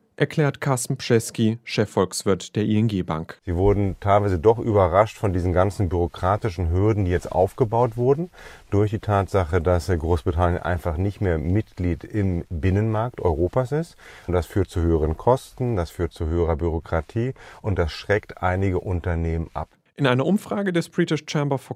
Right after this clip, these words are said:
Speaker 1: Commerce in Deutschland und dem Beratungsunternehmen K P M G haben sogar siebzehn Prozent beschlossen, den Außenhandel mit Großbritannien gleich ganz einzustellen,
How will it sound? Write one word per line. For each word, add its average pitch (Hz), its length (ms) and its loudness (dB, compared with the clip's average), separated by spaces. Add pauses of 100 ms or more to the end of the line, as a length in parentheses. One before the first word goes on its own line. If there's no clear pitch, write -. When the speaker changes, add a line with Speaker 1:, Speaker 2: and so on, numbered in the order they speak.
Speaker 1:
Commerce 135 600 0
in 104 160 0
Deutschland 160 840 -2
und 170 240 -2
dem 156 100 0
Beratungsunternehmen 113 920 0
K 113 220 -8
P - 140 -10
M 95 180 -6
G 135 320 -6 (360)
haben 180 220 0
sogar 151 340 2
siebzehn 180 580 -2
Prozent 151 480 -4
beschlossen, 127 540 0
den 107 160 -4
Außenhandel 107 680 -2
mit 98 160 -2
Großbritannien 104 800 -4
gleich 117 240 -4
ganz 110 320 0
einzustellen, 120 840 -2